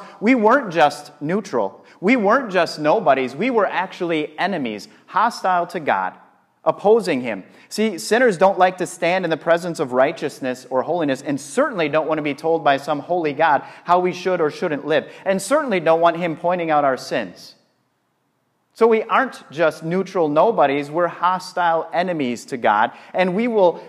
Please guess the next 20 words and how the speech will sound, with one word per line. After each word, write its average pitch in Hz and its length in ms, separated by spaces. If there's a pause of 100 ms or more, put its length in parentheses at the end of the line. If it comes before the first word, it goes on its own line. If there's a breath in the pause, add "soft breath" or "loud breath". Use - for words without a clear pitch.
we 208 180
will 208 160
defend 190 600
our 135 320
sin, 123 360
we 196 120
will 190 160
guard 156 480
our 143 200
sin, 160 340
and 143 280
nothing 233 400
will 214 160
change 143 800 (1200 soft breath)
for 147 100
the 139 60
rest 180 220
of 180 100
our 160 120
lives 110 600